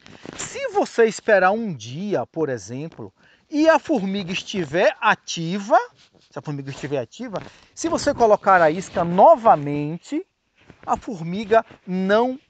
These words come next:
vai levar essa isca. Os insetos, e a formiga também tem essa característica, os insetos, ele abrem uma janela de aprendizado.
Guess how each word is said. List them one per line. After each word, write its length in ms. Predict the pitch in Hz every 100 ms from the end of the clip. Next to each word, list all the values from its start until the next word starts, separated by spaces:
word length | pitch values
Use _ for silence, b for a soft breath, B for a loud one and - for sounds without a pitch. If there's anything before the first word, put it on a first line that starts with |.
| _
vai 440 | 139 127 156 175 175 -
levar 460 | 156 156 117 139
essa 260 | 139 - 180
isca. 360 | 107 104 - - - _ B B B
Os 240 | 403 415 370
insetos, 840 | 220 - - 208 233 - 123 120
e 60 | 196
a 60 |
formiga 540 | 196 202 151 170 165 160
também 420 | 180 151 156 156
tem 240 | 151 131
essa 220 | 135 -
característica, 800 | 143 135 135 - 131 151 330 - B B -
os 180 | 247
insetos, 560 | 233 - 208 254 185 - B B B
ele 260 | 226 262 233
abrem 300 | 240 226 240
uma 320 | 247 247 196
janela 840 | 131 190 285 185 170 165 170 330 - _ _ _ _ _ -
de 160 | 147
aprendizado. 800 | 226 - 226 277 220 175 165 120